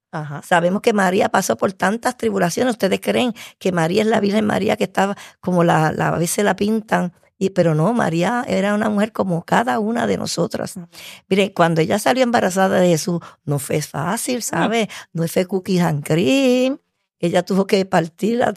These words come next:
Speaker 2: a donde su, su
Speaker 1: Su
Speaker 2: prima,
Speaker 1: prima.
Speaker 2: para que la ayudara, le diera fortaleza, le diera support, le diera consejo. Y ahí el Señor, en su vientre,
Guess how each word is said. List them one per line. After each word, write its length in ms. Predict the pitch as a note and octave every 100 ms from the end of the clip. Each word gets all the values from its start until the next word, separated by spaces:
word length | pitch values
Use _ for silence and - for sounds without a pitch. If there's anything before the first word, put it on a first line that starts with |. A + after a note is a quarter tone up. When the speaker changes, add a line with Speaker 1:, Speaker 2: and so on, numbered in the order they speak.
| -
Speaker 2:
a 100 | F3+
donde 240 | F3+ F3
su, 280 | E3 F3+ F3
su 560 | - - E3+ E3 D#3 D3 _
Speaker 1:
Su 240 | - -
Speaker 2:
prima, 160 | D3+ F#3+ - B3 E3
Speaker 1:
prima. 120 | -
Speaker 2:
para 220 | - E3+
que 120 | D#3 E3+
la 60 |
ayudara, 500 | D#3+ D3+ D3+ - A3+
le 100 | G3
diera 240 | D#3 E3 F3
fortaleza, 720 | F#3+ F3+ - - - - C4 - - -
le 100 | E3
diera 160 | E3+ F#3
support, 460 | G3+ F3+ B3 F4+
le 60 | F#3
diera 240 | F3 A#3
consejo. 680 | G#3+ F3 D#3+ - C#4 G#3 D3+ - - _ _ _
Y 200 | E3+ D#3+
ahí 280 | D3 D#3+ G3
el 80 |
Señor, 720 | F#3+ - F3+ F3 G3 A3 G3 - _ _ _
en 140 | E3
su 160 | D#3 D3
vientre, 560 | C#3 E3+ D4 - F#3+